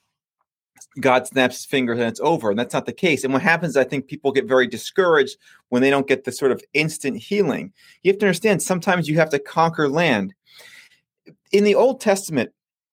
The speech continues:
when the Israelites finally crossed the Jordan, okay, they had to, they didn't just enter into the promised land. They had to conquer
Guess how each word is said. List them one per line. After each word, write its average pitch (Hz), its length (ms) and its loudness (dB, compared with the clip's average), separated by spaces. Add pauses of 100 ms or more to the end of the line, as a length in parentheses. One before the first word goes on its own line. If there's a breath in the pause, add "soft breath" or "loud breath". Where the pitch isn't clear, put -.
(880)
when 139 140 -2
the 143 120 -2
Israelites 170 460 2
finally 139 360 0
crossed 123 360 -2
the 123 60 -6
Jordan, 107 460 -4 (420)
okay, 110 420 0 (1160)
they 190 180 2
had 233 240 2
to, 185 120 -6
they 160 180 2
didn't 254 160 0
just 220 260 0
enter 180 380 2
into 165 340 -2
the 131 80 0
promised 131 460 -2
land. 107 180 -2
They 127 60 0
had 160 140 -2
to 143 60 -6
conquer 175 640 0